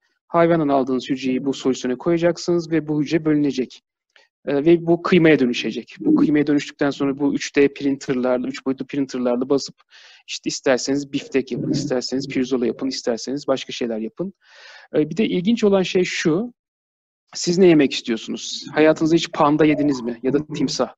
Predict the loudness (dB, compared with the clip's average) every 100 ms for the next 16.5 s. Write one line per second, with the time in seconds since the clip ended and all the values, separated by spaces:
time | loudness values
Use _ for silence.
0 | _ _ _ -20 -20 -8 -2 2 2 2
1 | 2 2 4 2 2 2 0 -2 -2 -2
2 | -2 2 0 0 -6 -4 0 0 2 2
3 | 2 0 -2 -2 -4 0 0 0 0 0
4 | 0 -2 -4 _ -20 -14 -6 -4 2 4
5 | 4 4 0 0 0 2 0 0 0 -2
6 | -2 -2 -4 2 2 2 -2 -4 2 2
7 | 2 -2 -4 -6 -4 0 2 4 4 2
8 | -2 -2 -4 0 0 0 -2 -8 -12 -6
9 | -6 -8 _ -8 -8 2 4 4 2 0
10 | -4 -4 -2 0 0 -2 -4 -2 -2 -4
11 | -6 -8 -10 -20 _ _ -12 -6 -2 0
12 | 0 2 2 4 2 0 2 4 6 4
13 | 2 0 0 -2 0 -2 0 -2 -6 -6
14 | -6 -4 -4 -2 -2 -2 -2 -4 -4 -4
15 | -6 -4 -2 0 0 0 2 2 2 0
16 | 2 -2 0 -2